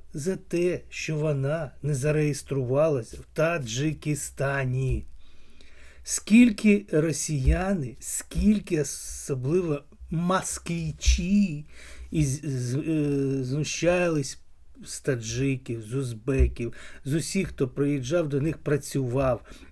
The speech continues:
двірниками, ванта-, вантаж-, вантажниками. І та с-, самою такою, е,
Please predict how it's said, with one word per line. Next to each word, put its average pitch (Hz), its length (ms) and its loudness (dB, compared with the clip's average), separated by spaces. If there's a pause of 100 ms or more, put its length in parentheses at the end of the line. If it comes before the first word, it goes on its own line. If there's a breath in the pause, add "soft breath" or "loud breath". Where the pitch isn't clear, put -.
двірниками, 135 1200 0
ванта-, 156 600 -2
вантаж-, 147 760 2
вантажниками. 135 1120 -2 (760)
І 135 60 2
та 143 120 0
с-, 151 300 -2
самою 175 640 0
такою, 156 520 0 (540 loud breath)
е, 139 560 2